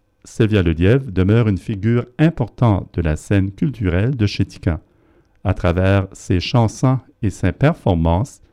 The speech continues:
elle continue de transmettre la richesse de la culture acadienne et de célébrer l'histoire et l'identité de sa communauté. En documentant le parcours,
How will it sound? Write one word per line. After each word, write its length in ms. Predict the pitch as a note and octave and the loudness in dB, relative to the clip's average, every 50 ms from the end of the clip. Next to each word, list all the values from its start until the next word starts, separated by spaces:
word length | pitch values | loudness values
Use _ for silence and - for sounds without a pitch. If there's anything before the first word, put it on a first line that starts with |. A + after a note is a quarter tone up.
| _ _ _ _ - | _ _ _ _ -2
elle 160 | A#2 A2+ - | -2 0 0
continue 520 | - G#3 F#3+ - C#3 B2 A#2+ G#2+ F2 E2 - - | -2 -4 0 0 2 2 2 0 -2 -4 -6 -8
de 80 | G2+ G#2 | -8 -6
transmettre 680 | - - - G2 F2+ - - - G#2 A2 A2+ - - _ _ _ _ _ | -6 -6 -4 -6 -6 -4 -2 0 0 0 0 -2 -8 _ _ _ _ _
la 160 | - F#2+ F2+ | -2 0 0
richesse 540 | F2 G#2 D3 - - - A#2 A2 G#2 - - | 2 0 0 -2 0 0 0 0 0 -2 -4
de 80 | - E2+ | -4 -4
la 140 | - E2+ - | -4 -4 -2
culture 400 | - F#2+ E2+ - - F#2+ F2+ G2 | -2 -2 -2 -2 -2 -2 0 0
acadienne 580 | C#3+ D3 - G#2 E2+ D#2 D#2+ D#2 D#2+ F2+ G2+ - _ _ _ _ _ _ _ _ _ - | 0 0 0 0 -2 0 -2 -2 -2 -2 -4 -8 _ _ _ _ _ _ _ _ _ -4
et 80 | A3+ | -2
de 100 | G3+ D#3 | 0 -2
célébrer 600 | - - A#2 F#2 F2+ E2+ D#2+ F2 E2+ F#2 G2 - - | -2 -2 -2 -2 -2 -2 -2 -2 -2 -2 -2 -4 -4
l'histoire 680 | G2 A#2 D#3 - - - - F2+ F2+ F#2 G2 G#2+ C3 - - _ - | -4 -4 -4 -4 -8 -10 -4 -2 0 0 0 -2 -4 -8 -10 _ -2
et 80 | A2 F#2+ | -2 0
l'identité 680 | F#2 A#2+ B2 A2+ G2+ G2 G2 - - - C#3 D3 G#3 | 0 0 0 0 0 0 0 -4 -4 -2 0 0 2
de 120 | D3+ A2+ | 0 0
sa 200 | G2+ - - A2 | -2 0 -2 -2
communauté. 800 | G#2+ - - A#2+ A2+ A2 G2+ F#2 E2 D2+ - - F2 D#2 - _ _ _ _ _ _ _ _ _ _ _ _ _ _ _ _ _ _ _ _ _ _ _ - - _ _ _ _ _ _ _ _ _ _ | -2 0 0 2 2 4 2 2 0 0 -2 -2 -4 -4 -4 _ _ _ _ _ _ _ _ _ _ _ _ _ _ _ _ _ _ _ _ _ _ _ -20 -20 _ _ _ _ _ _ _ _ _ _
En 100 | A2 G#2+ | 2 4
documentant 800 | F#2+ A2 C3+ - - E3 B2+ G#2+ G#2 - - B2 C3 C3 C3 - - | 4 4 2 4 4 4 4 4 4 4 4 2 2 2 0 -2 -2
le 160 | G2+ G2 F#2 | 0 0 0
parcours, 680 | - - C3+ C#3 - _ - B2 A2 A#2+ D#3 A3 - | 2 0 -2 -2 -2 _ 0 2 2 2 0 -2 -6